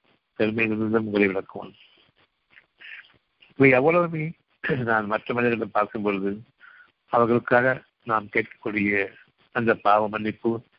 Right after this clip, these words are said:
நிச்சயமாக பொருந்தும். ஒருவரை பார்க்கும் பொழுது எனக்கு இரக்கம் ஏற்படுமானால் நிச்சயமாக உங்களுடைய பாவ மன்னிப்பு அவர்களுக்கு பொருந்தும்.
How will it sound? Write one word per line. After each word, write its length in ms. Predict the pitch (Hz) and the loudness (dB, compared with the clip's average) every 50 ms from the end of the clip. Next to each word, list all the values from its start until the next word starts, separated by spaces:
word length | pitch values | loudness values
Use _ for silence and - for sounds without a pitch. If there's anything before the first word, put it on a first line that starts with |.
| _ _ - | _ _ -8
நிச்சயமாக 540 | 131 123 - - 147 123 110 107 104 127 139 | -6 -2 0 0 0 0 0 -2 -2 -2 -4
பொருந்தும். 460 | - 120 104 98 95 90 95 98 101 _ _ _ _ _ _ _ _ _ _ _ _ _ _ _ _ _ _ _ _ _ _ _ _ _ _ _ _ _ _ _ _ _ - - - - - - - - - - _ _ _ | -4 -4 -4 -4 -6 -8 -12 -14 -16 _ _ _ _ _ _ _ _ _ _ _ _ _ _ _ _ _ _ _ _ _ _ _ _ _ _ _ _ _ _ _ _ _ -20 -20 -20 -20 -20 -20 -20 -20 -20 -20 _ _ _
ஒருவரை 320 | _ 131 123 131 131 127 120 | _ 4 4 4 4 2 0
பார்க்கும் 420 | - - 123 135 131 - 151 139 139 | 0 0 0 0 0 -2 -4 -2 -2
பொழுது 300 | 135 127 120 117 127 135 147 143 - _ _ _ | -2 -2 0 2 2 2 0 -2 -6 _ _ _
எனக்கு 360 | - 120 113 110 95 - 113 107 110 120 120 127 _ _ _ _ _ | -4 -2 -2 -2 -4 -2 -4 -4 -4 -4 -6 -12 _ _ _ _ _
இரக்கம் 360 | 120 110 117 117 - 131 117 | 0 0 0 0 0 0 0
ஏற்படுமானால் 600 | 113 104 107 104 104 104 104 101 101 101 104 107 110 113 _ _ _ _ _ - | 0 0 -2 -4 -2 -2 -2 2 2 2 2 2 0 -8 _ _ _ _ _ -10
நிச்சயமாக 500 | 107 104 - - 107 104 110 107 110 104 | -10 -6 -4 -4 0 2 2 2 2 0
உங்களுடைய 260 | 98 101 101 95 98 | -2 -2 -2 -2 2
பாவ 200 | - 104 104 101 | 2 2 2 2
மன்னிப்பு 300 | 98 98 98 95 _ 98 | 0 -6 -8 -6 _ -4
அவர்களுக்கு 360 | 98 95 95 95 92 - 104 | -4 -2 -4 -6 -6 -10 -8
பொருந்தும். 440 | - - 98 92 92 92 95 95 | -4 -4 -4 -4 -4 -8 -10 -12